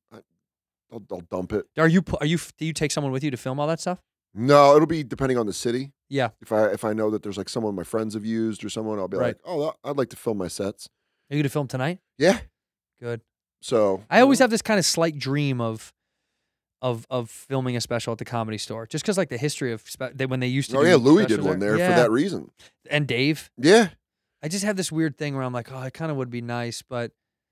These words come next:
Speaker 2: also it's home, so it feels a little, you know what it feels like if you, like, if you ever kn-, knew a pro athlete and then you go watch them play at home,
Speaker 1: Mm-hmm.
Speaker 2: it's w-, weird 'cause you're like,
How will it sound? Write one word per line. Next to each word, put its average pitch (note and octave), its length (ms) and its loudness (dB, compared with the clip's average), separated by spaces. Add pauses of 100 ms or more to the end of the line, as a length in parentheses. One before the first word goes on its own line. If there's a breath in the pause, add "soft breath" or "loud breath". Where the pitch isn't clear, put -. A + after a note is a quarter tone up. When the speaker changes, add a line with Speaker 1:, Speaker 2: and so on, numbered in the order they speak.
(160)
Speaker 2:
also D#3 260 -2
it's A#2 100 -8
home, C3+ 440 -4
so C3+ 140 -6
it B2 60 -8
feels C3 640 -6 (800)
a B2+ 100 -6
little, C#3+ 360 0 (260)
you E3+ 60 -6
know G#3 60 0
what G#3+ 60 0
it G3 60 -2
feels F3 200 -2
like E3 140 -2
if B2 100 -8
you, B2+ 160 -6 (300)
like, B2+ 200 -6
if A#2+ 120 -12
you C3 100 -2
ever D#3+ 200 -2
kn-, B2+ 240 -8 (260)
knew C#3 240 -2
a B2 60 -2
pro A#2+ 260 -4
athlete A#2+ 420 -6
and B2+ 120 -12
then B2 100 -8
you A#2+ 80 -8
go B2 220 -4
watch A#2 320 -6
them A#2 180 -12
play A#2 320 -10 (100)
at B2+ 260 -12
home, C3+ 380 -12 (200)
Speaker 1:
Mm-hmm. A#2+ 260 -6 (120)
Speaker 2:
it's - 320 -10 (640)
w-, C3 280 -16
weird C#3 420 -8
'cause A#2+ 180 -12
you're B2 140 -4
like, A#2+ 380 -6